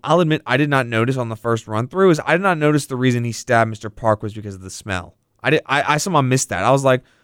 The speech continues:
"I guess," but I didn't notice the repulsed look on his face when he smelled the basement guy until this time I was watching. I was like, "Okay, it all makes sense, obviously." But that was something that I thought was cool because I did not, in particular, notice that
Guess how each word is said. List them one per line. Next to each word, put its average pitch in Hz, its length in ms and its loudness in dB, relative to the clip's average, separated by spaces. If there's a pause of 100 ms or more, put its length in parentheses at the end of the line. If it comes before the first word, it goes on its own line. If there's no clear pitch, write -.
(580)
"I 143 120 -2
guess," 208 460 4
but - 180 2
I 160 120 4
didn't 190 160 4
notice 170 240 4
the 139 240 2
repulsed 131 640 0
look 135 260 2
on 123 100 0
his 117 100 -6
face 120 180 -6
when 120 80 -12
he 117 40 -8
smelled 113 300 -6
the 107 80 -12
basement 113 400 0
guy 80 320 -12 (420)
until 117 640 0 (340)
this 131 280 0
time 135 160 2
I 120 80 2
was 117 120 0
watching. 131 160 -10
I 117 40 -6
was 110 60 -4
like, - 100 -12 (280)
"Okay, 127 220 0
it 110 60 0
all 107 80 0
makes 101 200 -6
sense, 101 400 -8
obviously." 95 540 -4
But - 180 -16
that 127 220 2
was 143 120 -2
something 120 220 -8
that 107 80 -2
I 101 140 2
thought 80 200 -8
was 95 120 -14
cool 90 260 -16
because 104 280 -12
I 113 280 2
did 107 200 -6
not, 95 380 -2 (720)
in 143 120 -2
particular, 131 360 -2
notice 113 280 -4
that 107 200 -4